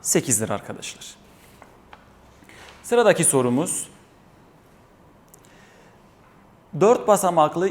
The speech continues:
iki A üç B doğal sayısının on üç ile bölümünden kalan yedi ise beş A bir B'nin kalanı kaçtır? Şimdi şöyle yapıyoruz.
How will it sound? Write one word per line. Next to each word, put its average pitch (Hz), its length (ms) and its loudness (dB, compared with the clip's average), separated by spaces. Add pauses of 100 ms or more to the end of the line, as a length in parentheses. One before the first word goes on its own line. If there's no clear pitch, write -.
iki 226 340 -2
A 214 120 4
üç - 380 -8
B 196 240 2
doğal 165 240 4
sayısının 131 580 -4 (140)
on 220 160 -4
üç 220 240 -8
ile 135 260 -4
bölümünden 135 540 -2
kalan 110 280 -6
yedi 107 300 -6
ise 226 500 -4 (520)
beş 190 400 -2
A 147 280 2
bir 147 260 0
B'nin 120 320 0
kalanı 104 360 -6
kaçtır? - 300 -16
Şimdi 233 240 -6
şöyle 233 200 0
yapıyoruz. 104 480 -2